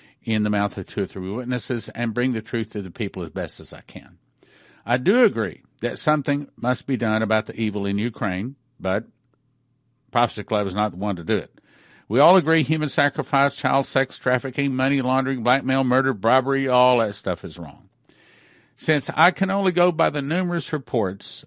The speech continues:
as I am not there, I've never been to Ukraine, don't know any Ukrainians, the truth about Ukraine has probably not come out yet. And probably, probably both sides don't exactly have it all correct yet.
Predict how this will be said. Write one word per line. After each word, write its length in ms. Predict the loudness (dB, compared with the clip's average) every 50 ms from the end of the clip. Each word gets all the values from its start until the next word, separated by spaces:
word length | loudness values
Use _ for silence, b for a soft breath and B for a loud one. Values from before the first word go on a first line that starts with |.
| _
as 200 | -4 -2 -2 0
I 180 | 0 0 0 0
am 120 | 0 -2
not 320 | -2 0 0 0 0 -2 -6 -12
there, 640 | -6 -2 2 2 4 4 2 2 0 -4 -8 -10
I've 140 | -10 -8 -6
never 260 | -4 -2 0 0 0
been 180 | 2 2 2 2
to 60 | 2
Ukraine, 420 | 2 0 0 -2 -2 -2 -2 0 0
don't 200 | 0 0 0 2
know 140 | 2 4
any 120 | 4 4 4
Ukrainians, 840 | 2 2 0 -2 -2 -2 -2 0 -2 -2 -4 -6 -8 -10 -14 -18 b b b b b b b b _
the 80 | -6
truth 280 | -2 0 2 2 2 4
about 240 | 4 4 4 4 4
Ukraine 420 | 0 -4 -4 -2 -2 0 0 0
has 200 | -2 -2 -4 -4
probably 600 | -8 _ -6 -2 -2 0 0 -2 -4 -2 -2 -2
not 240 | -2 -2 -2 -4 -6
come 180 | -4 -2 -2 0
out 240 | 0 -2 -4 -4 -6
yet. 360 | -6 -6 -6 -8 -14 _ -20 _ _ _ _ b b b b b b b b -8
And 160 | -6 -4 -4 -6
probably, 760 | -2 4 6 6 8 8 6 4 2 2 2 0 0 -2 -4 -8 _
probably 840 | -20 -8 -2 2 4 4 6 4 4 2 0 0 0 0 0 -2 -4 -6
both 320 | -2 0 2 4 4 2
sides 560 | 0 -2 -2 0 0 0 0 -2 -4 -8 -12
don't 300 | -14 -8 -6 -4 -4 -2
exactly 500 | -4 -4 0 2 2 2 2 0 -2 0
have 160 | 0 2 2 2
it 60 | 2
all 160 | 2 0 0
correct 420 | -2 -4 -4 -4 -4 -4 -6 _
yet. 160 | -14 -14 -14